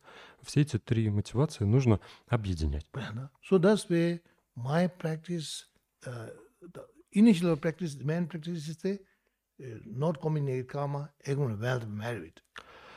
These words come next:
Speaker 1: На начальном уровне главная практика — это не совершать негативной кармы и накапливать богатство заслуг.
Speaker 2: Понятно. This is a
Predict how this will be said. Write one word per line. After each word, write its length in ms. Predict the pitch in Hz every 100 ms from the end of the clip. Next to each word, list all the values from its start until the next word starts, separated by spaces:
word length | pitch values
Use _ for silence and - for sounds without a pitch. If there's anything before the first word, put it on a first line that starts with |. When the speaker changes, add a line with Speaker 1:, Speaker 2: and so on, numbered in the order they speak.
| - - -
Speaker 1:
На 160 | 107 107
начальном 500 | 120 - 123 110 127
уровне 380 | 143 120 110 107
главная 380 | 107 113 107
практика — 580 | 101 135 143 - 117 110 -
это 440 | 98 - 104 101 -
не 200 | 107 110
совершать 520 | 101 - 101 - 107 101
негативной 440 | 101 - 101 98
кармы 400 | - 135 117 101 - _
и 180 | 98 95
накапливать 600 | 95 101 160 - 101 - - - -
богатство 480 | 98 113 - -
заслуг. 420 | 82 78 80 71 -
Speaker 2:
Понятно. 400 | 107 92 135 160 _ _ _ -
This 220 | 151 233 214
is 240 | 208 -
a 340 | 175 175 170